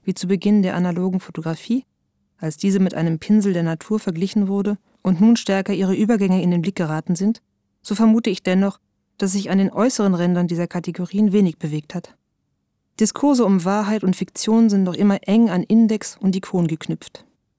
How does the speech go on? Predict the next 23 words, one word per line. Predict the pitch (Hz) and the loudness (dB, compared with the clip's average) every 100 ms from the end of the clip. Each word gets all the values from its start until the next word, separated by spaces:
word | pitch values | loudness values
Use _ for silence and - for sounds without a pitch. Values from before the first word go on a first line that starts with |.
| _ _ _ _ _ _ _ _ _ _ _ _ - | _ _ _ _ _ _ _ _ _ _ _ _ 0
Mein | 170 | 0
Vorschlag | - 247 - 254 | 2 -2 0 0
ist | 247 240 | 0 0
es, | 233 | 2
nicht | 240 262 | 4 2
über | 226 214 | 0 0
die | 202 | 0
Kritikfähigkeit | - 202 262 - 220 208 - 190 196 _ _ _ | -2 -4 -4 -2 0 0 0 -4 -4 _ _ _
der | 180 165 | -4 0
einen | 180 220 220 | 2 4 4
oder | 175 175 | 2 -2
anderen | 190 202 180 185 | 2 2 2 2
Medienform | 202 220 196 196 185 | 4 2 2 0 0
zu | - | 0
urteilen, | 208 233 247 247 240 _ _ _ _ | -2 0 0 0 0 _ _ _ _
sondern | 190 220 214 | 0 4 4
die | |
Tendenz | 214 214 202 208 226 - | 2 2 4 4 2 0
zum | 202 | -2
Urteil | 220 220 208 | 0 0 0
selbst | 196 226 - | 0 -2 -4
zu | 190 | -6
kritisieren. | - - 156 147 147 | -8 -8 -6 -6 -8